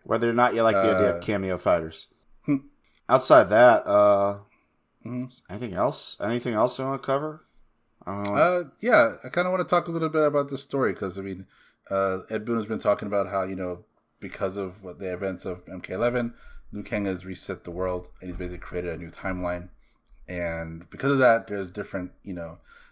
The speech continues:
Speaker 2: dynamics with the characters. For example, Sub-Zero and Scorpion are brothers.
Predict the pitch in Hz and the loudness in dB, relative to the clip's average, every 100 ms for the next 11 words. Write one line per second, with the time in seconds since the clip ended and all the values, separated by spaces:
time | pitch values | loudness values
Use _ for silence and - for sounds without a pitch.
0 | _ - 95 98 92 92 - 90 - - | _ 0 0 0 -4 -8 -10 -12 -12 -12
1 | 87 82 - 76 67 - - 85 85 82 | -10 -10 -12 -18 -18 -20 -14 -10 -8 -10
2 | 85 82 82 - - - 82 87 87 90 | -10 -12 -12 -16 -20 -16 -14 -10 -8 -8
3 | - 98 92 101 107 117 151 135 78 - | -8 -8 -6 -6 -4 -2 2 0 -2 -14